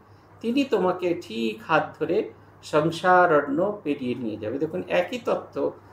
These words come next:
দুজনকে দুভাবে। আমি বহুদিন দেখেছি মহারাজের কাছে একই কথা, একই প্রশ্ন, তা দু তিন রকমভাবে তার variation দিয়ে বলছেন। এটা হচ্ছে কথা। শ্রীরামকৃষ্ণের মধ্যেও এই গুণ দেখা গেছে,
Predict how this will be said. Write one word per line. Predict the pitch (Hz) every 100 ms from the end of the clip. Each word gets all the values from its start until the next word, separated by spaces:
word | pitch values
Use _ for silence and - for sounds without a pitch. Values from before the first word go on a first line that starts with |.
| - - -
দুজনকে | 196 233 247 233 220
দুভাবে। | 185 165 160 147
আমি | 196 220
বহুদিন | - 196 220 220 233 269
দেখেছি | 233 214 190 - 170
মহারাজের | 160 156 147 143
কাছে | 127 - 123 - - - - -
একই | 269 269 269
কথা, | 202 185 160
একই | 160 196 202 247
প্রশ্ন, | - 160 - 127 107 - - - -
তা | 165
দু | 165 185
তিন | 233 240 240
রকমভাবে | 226 - 226 190 180 160 202 -
তার | 160 147
variation | 156 180 214 202 - 143
দিয়ে | 143 156
বলছেন। | - 123 117 - - - - - - - -
এটা | 202 208 226
হচ্ছে | 220 - 202 -
কথা। | 151 147 -
শ্রীরামকৃষ্ণের | - 160 165 175 - - 170 180 160
মধ্যেও | 143 - 208
এই | 233 147
গুণ | - 139 131
দেখা | 123 -
গেছে, | 113 107 -